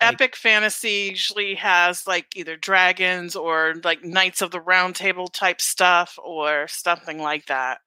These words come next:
Speaker 1: <clears throat> Right. But if I don't write fantasy, ca-, I can still use lore. Like, we kinda gave a little hints with this when Jamie talked about Star Wars, which I guess is, is fantastical, but,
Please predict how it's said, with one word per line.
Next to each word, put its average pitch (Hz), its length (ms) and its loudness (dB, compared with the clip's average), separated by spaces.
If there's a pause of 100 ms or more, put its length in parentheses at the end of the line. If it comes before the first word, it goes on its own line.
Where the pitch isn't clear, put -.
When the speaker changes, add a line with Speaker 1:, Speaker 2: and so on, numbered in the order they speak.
(580)
Speaker 1:
<clears throat> 208 80 -10 (360)
Right. 180 180 -6
But 202 100 2
if 196 140 2
I 240 100 6
don't 208 300 4
write 175 220 4
fantasy, 160 720 2 (380)
ca-, 196 180 0
I 175 100 2
can 180 120 0
still 185 240 2
use 156 240 0
lore. 160 340 -4 (460)
Like, 160 160 -4
we 175 80 4
kinda 180 300 2
gave 170 180 4
a 151 40 2
little 147 240 4
hints 185 300 -2
with 147 160 -2
this 135 340 2 (280)
when 160 160 0
Jamie 156 220 4
talked 143 260 2
about 135 200 -2
Star 139 280 2
Wars, 135 260 0
which 151 180 -2
I 151 40 0
guess 147 200 0
is, 135 240 -4
is 147 180 -4
fantastical, 131 680 0
but, 135 300 4